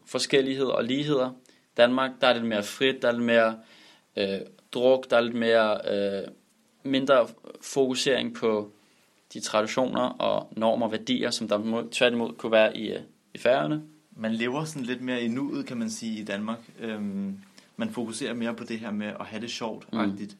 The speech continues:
Speaker 2: øhm, end man gør i, i Færøerne, som du siger.
Speaker 1: Ja.
Speaker 2: Øhm, i Færøerne, der er det jo nok mere det her med, øh, hvad hedder det, der er det lidt mere traditionelt, øhm, og, og det virker som om, at der bliver bygget mere på i forhold til sådan et fundament for fremtiden,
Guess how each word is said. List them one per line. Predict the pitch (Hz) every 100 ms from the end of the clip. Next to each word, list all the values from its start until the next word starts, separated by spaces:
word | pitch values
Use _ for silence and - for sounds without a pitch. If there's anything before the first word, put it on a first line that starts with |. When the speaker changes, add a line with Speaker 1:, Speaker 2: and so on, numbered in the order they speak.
| _
Speaker 2:
øhm, | 113 101 98 95 95 - _ - _ _
end | 117
man | 110 107
gør | 101
i, | 113 113 98 98
i | 101
Færøerne, | - 101 107
som | 110 104
du | 98
siger. | - 104 104 _ _
Speaker 1:
Ja. | 110 104 - _
Speaker 2:
Øhm, | 117 110 101 98 95
i |
Færøerne, | 107 123 123 131
der | 117
er |
det | 113
jo | 117
nok | 113 110
mere | 113 110
det | 107
her | 110
med, | 104 107 98 - -
øh, | 151 147 _ _
hvad | 110 107
hedder | 101
det, | 101 95
der |
er | 110
det | 120
lidt | 131
mere | 143
traditionelt, | - 135 117 135 135 110 - _ _
øhm, | 113 107 101 98 95 - - _ _ _ _ _ _ _ _ _
og, | 107 101 98
og | 107
det | 107
virker | 113 123
som | 127 120
om, | 113
at | 107
der | 107
bliver | 104 107
bygget | 101 107 101
mere | 107 120
på | 120 120 107
i | 104
forhold | 107 104 101
til | 107
sådan | 107
et | 104
fundament | 107 98 98 101
for | 101
fremtiden, | - 110 127 131 135 110